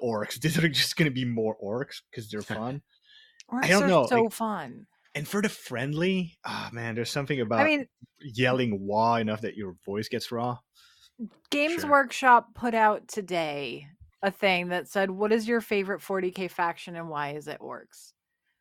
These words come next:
Speaker 3: Like, it just, like, it just is. And the ni-, the thing, especially for the friendly, right, where the friendly has a theme every year, there is no theme that the orcs can't handle.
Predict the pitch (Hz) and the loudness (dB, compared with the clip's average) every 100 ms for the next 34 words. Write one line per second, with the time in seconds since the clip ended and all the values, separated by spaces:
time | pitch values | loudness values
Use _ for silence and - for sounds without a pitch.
0 | _ 233 254 220 262 220 226 247 208 254 | _ 4 4 4 2 4 6 6 4 4
1 | 240 208 208 240 214 220 240 190 147 - | 4 4 -2 -4 -4 0 2 2 -4 -12
2 | - _ _ 226 226 220 - 214 247 277 | -20 _ _ -2 0 0 -6 0 0 0
3 | 240 233 294 294 220 262 240 208 - 165 | -2 -2 0 2 2 2 0 0 -2 -6
4 | 147 233 208 160 170 220 202 190 175 - | -2 0 0 0 4 2 2 -2 -2 0
5 | 247 247 220 180 - 185 170 135 127 147 | 0 2 0 -2 -4 -6 -6 -8 -10 -10
6 | 143 135 - - - - 214 269 277 240 | -8 -10 -12 -18 -20 -4 2 4 4 6
7 | 240 233 240 247 226 185 160 156 143 _ | 6 6 4 2 2 2 -4 -10 -16 _
8 | _ 185 190 180 185 170 - - 175 143 | _ 0 2 4 2 0 -4 -4 -4 -4
9 | 156 139 - 82 | -6 -6 -8 -10